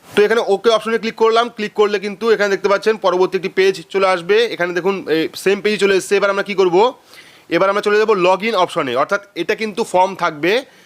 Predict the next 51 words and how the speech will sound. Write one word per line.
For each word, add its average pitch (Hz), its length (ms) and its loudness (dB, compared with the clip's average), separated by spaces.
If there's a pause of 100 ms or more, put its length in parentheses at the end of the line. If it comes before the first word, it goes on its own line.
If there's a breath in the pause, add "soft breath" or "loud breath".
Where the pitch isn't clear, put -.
(380 soft breath)
ফর্ম 202 200 0
থাকার 202 240 -2
সময় 226 200 -2
আপনারা 220 180 -2
কী 214 120 -6
করবেন, 226 200 0
নিচের 202 220 -6
দিকে 208 160 -2
চলে 208 180 2
আসবেন, 208 240 0
দেখবেন 202 180 0
submit 196 520 -2
and 175 280 0
log 170 180 0
in 196 120 -2
option 190 180 -4
আছে। 165 180 -2
তো 190 100 0
আমরা 190 140 0
log 175 240 2
in-এ 202 100 -2
ক্লিক 202 180 -6
করবো, 208 160 0
যেহেতু 185 200 0
আমাদের 190 220 -2
অ্যাকাউন্ট 185 440 -2
তৈরি 190 200 2
হয়ে 190 180 2
গেছে। 170 380 0 (540 loud breath)
log 180 240 2
in-এ 233 100 -2
ক্লিক 214 200 -6
করার 202 220 2
পর 190 220 2
দেখুন 185 300 -2
নতুন 190 180 0
একটি 202 160 -2
পেজ 196 340 0
ওপেন 196 220 -2
হচ্ছে। 196 300 0
এখানে, 175 360 0 (1300 loud breath)
এখানে 190 120 2
দেখতে 202 120 0
পাচ্ছেন 220 200 2
সিটিজেন 208 460 0
রেজিস্ট্রেশন, 202 640 0 (100)
রেজিস্টার 208 580 0
মোবাইল 196 360 2
নাম্বার 196 340 0
এবং 208 240 -2
পাসওয়ার্ড। 147 500 0